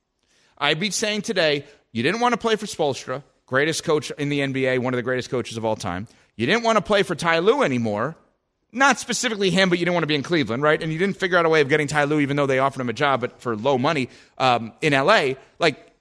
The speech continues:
you had a chance to continue playing for Spo, you didn't. You had a chance to continue playing for Ty Lue,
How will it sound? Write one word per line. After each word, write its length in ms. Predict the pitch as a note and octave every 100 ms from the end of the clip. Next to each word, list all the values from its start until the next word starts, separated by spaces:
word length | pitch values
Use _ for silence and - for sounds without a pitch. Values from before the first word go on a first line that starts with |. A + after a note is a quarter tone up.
| _
you 220 | D3+ C#3+
had 180 | D3+ G#3
a 60 |
chance 260 | A3+ A#3+ A3
to 80 | G#3
continue 300 | F3+ G#3 G3+
playing 180 | G3+ F3
for 80 |
Spo, 380 | F3 - D#3+ D3+
you 80 | C#3+
didn't. 220 | B2+ - _ -
You 80 |
had 100 | C#3+
a 20 | D3
chance 300 | F#3+ G3+ G3+
to 60 |
continue 340 | G3 F#3+ G3+ F#3+
playing 260 | F#3+ F3+
for 100 | E3
Ty 220 | F3+ E3+
Lue, 320 | E3 F3 E3+